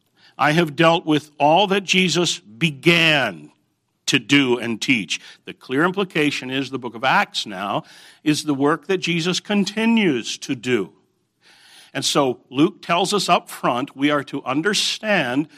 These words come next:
the whole flow of the book of Acts with its narrative of the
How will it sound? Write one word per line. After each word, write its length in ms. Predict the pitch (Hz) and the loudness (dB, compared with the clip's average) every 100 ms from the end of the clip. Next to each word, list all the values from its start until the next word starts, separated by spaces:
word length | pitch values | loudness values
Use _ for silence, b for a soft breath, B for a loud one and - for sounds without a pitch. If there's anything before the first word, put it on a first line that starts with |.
| b b | b b
the 120 | - 107 | -6 -4
whole 300 | 135 180 214 | 0 0 0
flow 580 | - - 202 208 202 202 | -4 -4 2 4 4 0
of 140 | 180 | -2
the 80 | 185 | -4
book 200 | 190 190 | -4 -4
of 120 | 190 | -4
Acts 340 | 160 123 - | -2 -2 -6
with 140 | 107 113 | -14 -16
its 160 | 107 | -14
narrative 600 | 113 127 160 175 - 185 156 | -6 0 2 0 -2 -2 -2
of 160 | 120 | -4
the 180 | 120 | -6